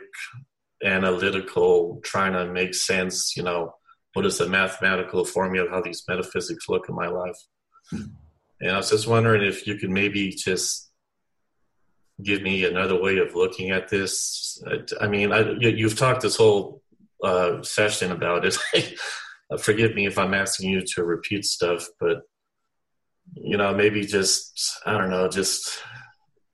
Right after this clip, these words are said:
put it in a way that just clicks better with me,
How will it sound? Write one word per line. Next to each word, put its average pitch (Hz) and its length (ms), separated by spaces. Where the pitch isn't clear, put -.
put 101 200
it 95 80
in 87 120
a 87 40
way 92 240
that 90 180
just - 300
clicks - 320
better 95 300
with 92 200
me, 92 380